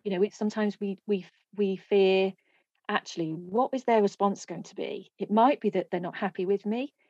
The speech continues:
It might be that they become demotivated. It might be that they,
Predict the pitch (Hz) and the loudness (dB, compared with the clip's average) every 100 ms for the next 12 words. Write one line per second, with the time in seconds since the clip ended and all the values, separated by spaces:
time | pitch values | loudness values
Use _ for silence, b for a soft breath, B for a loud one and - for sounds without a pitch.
0 | _ 180 202 220 240 220 202 175 190 175 | _ -8 -2 -2 0 -2 -2 -2 -4 -4
1 | 190 - 190 180 180 170 _ _ _ _ | -8 -10 -8 -6 -8 -12 _ _ _ _
2 | _ 220 _ _ - - 202 185 190 196 | _ -20 _ _ -20 -8 -2 0 0 -2
3 | 208 240 262 - 320 - _ _ _ 214 | -8 -8 -6 -8 -8 -10 _ _ _ -4
4 | 202 196 - 190 185 180 - 175 170 160 | -2 -2 -2 -2 0 -2 -2 -2 -2 -4